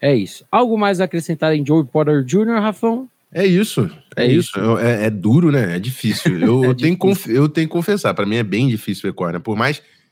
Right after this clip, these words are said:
Speaker 2: que eu, é o que eu falei, eu, eu conheço bastante de, de,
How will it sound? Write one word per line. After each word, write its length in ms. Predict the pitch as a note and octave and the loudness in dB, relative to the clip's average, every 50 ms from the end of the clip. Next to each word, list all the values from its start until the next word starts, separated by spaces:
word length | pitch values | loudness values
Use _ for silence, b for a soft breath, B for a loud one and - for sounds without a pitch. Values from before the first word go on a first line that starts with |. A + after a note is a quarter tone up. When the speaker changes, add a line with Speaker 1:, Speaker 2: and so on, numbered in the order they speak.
| b b _ - | b b _ -2
Speaker 2:
que 60 | - | 0
eu, 140 | B2 B2 G#2+ | 0 0 0
é 60 | A2 | -2
o 60 | A2+ | -4
que 80 | - C3+ | -4 -4
eu 20 | |
falei, 380 | B2+ - D#3+ D3+ A2+ F#2+ D#2+ - _ _ _ _ _ _ _ - | -4 -2 -2 0 0 -2 -4 -6 _ _ _ _ _ _ _ -4
eu, 180 | G#2 A2+ G#2+ G#2+ | -4 -2 -2 -2
eu 80 | A2+ | -2
conheço 320 | A2+ - B2 A#2+ C3+ C3+ D#3 | -2 0 0 0 0 0 0
bastante 560 | D3+ D3 C3+ - - A#2+ B2 C3+ D3 - C3+ | -2 -2 -2 -4 -4 -4 -2 -2 -2 -4 -6
de, 240 | A#2+ G#2+ G2 G2+ F#2 | -8 -6 -6 -6 -6
de, 300 | E2+ F2 F2+ F2 D#2+ | -6 -8 -8 -8 -8